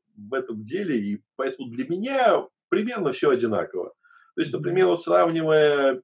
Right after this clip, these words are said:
Speaker 1: P H P, например, с тем же самым Python, с Ruby, да, од-, одинаково, или с JavaScript,
Speaker 2: Мгм.
Speaker 1: тут один в один.
Speaker 2: Мгм.
Speaker 1: То есть P H P,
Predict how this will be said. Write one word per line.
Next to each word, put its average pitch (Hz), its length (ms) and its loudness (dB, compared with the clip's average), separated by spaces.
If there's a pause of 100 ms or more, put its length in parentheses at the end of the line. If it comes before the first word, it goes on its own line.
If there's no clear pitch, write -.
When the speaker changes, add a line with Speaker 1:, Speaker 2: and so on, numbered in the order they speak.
(100)
Speaker 1:
P 139 80 4
H - 240 -2
P, 151 100 -2
например, 110 420 -2
с - 60 -18
тем 135 220 -4
же 127 60 -10
самым 123 360 -2
Python, 117 440 0
с - 140 -16
Ruby, 113 340 -2 (420)
да, 175 120 2
од-, 170 180 -4
одинаково, 165 640 -4
или 165 100 -2
с - 120 -10
JavaScript, 131 440 -4
Speaker 2:
Мгм. 143 280 -8 (100)
Speaker 1:
тут 214 140 -12 (1800)
один 180 300 -2
в 156 40 -4
один. 101 320 -6 (640)
Speaker 2:
Мгм. 143 120 -10
Speaker 1:
То 170 80 4
есть 190 220 2 (540)
P 156 80 0
H 170 340 0
P, 214 420 -4